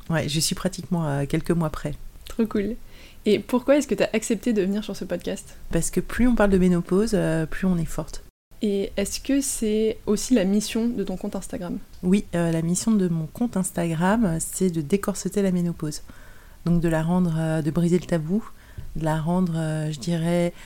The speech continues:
Speaker 1: accessible, euh, vibrante, euh, vivante surtout.
Speaker 2: Est-ce que tu peux nous donner un exemple de post, de contenu que tu partages sur Instagram ?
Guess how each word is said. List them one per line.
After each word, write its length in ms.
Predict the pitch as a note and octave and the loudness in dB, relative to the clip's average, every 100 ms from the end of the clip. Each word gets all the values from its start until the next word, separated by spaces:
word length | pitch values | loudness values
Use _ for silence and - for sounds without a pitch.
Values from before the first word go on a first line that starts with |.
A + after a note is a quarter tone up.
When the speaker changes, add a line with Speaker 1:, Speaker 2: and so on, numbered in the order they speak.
| - - - - | -10 -8 -4 4
Speaker 1:
accessible, 880 | G#3 - G#3 F#3 - G3 G3+ G#3+ G#3 | 4 6 4 2 0 2 4 6 4
euh, 540 | F3 E3 E3 E3 E3 D#3+ | 4 4 6 6 4 0
vibrante, 760 | D#3+ E3+ E3 E3+ F3+ F3+ F#3 | -2 -2 0 2 2 2 2
euh, 140 | E3 D3 | 0 2
vivante 460 | D3 F#3+ F3+ E3+ F#3+ | 2 4 4 2 2
surtout. 340 | - - - - - - - - | -2 -2 -6 -6 -10 -12 -12 -6
Speaker 2:
Est-ce 180 | - G#3 | -2 0
que 180 | - E4 | 6 6
tu 160 | - G#3 | 6 4
peux 540 | - G#3 G3+ G3 F#3+ | 6 8 10 8 8
nous 160 | G3+ G3 | 6 6
donner 220 | G3+ A3+ | 8 8
un 160 | A3 G3 | 8 6
exemple 500 | G#3 G#3+ A#3 B3 - - - | 4 6 4 2 -2 -10 -4
de 140 | F3 | -2
post, 580 | F3+ - G#3+ A#3 - - | -2 2 2 2 -4 -4
de 100 | F#3 | -2
contenu 320 | E3+ G#3 A3 | 0 2 2
que 60 | A3 | 2
tu 100 | G3+ | 4
partages 300 | - G3 G3+ | 4 4 2
sur 180 | - F#3 | 0 -2
Instagram ? 400 | F3+ F#3 F#3 | 4 8 8